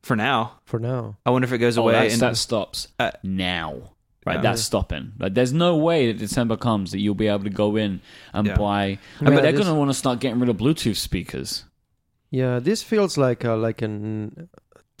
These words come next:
Speaker 2: at least to me, like a, some kind of betrayal.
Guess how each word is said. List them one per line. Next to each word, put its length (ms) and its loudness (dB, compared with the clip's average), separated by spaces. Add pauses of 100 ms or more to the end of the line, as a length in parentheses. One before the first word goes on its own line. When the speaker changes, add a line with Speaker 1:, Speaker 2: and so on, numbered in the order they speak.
Speaker 2:
at 120 0
least 200 -2
to 60 -2
me, 160 0
like 180 -2
a, 80 -4
some 300 -6
kind 180 -4
of 100 -6
betrayal. 720 -4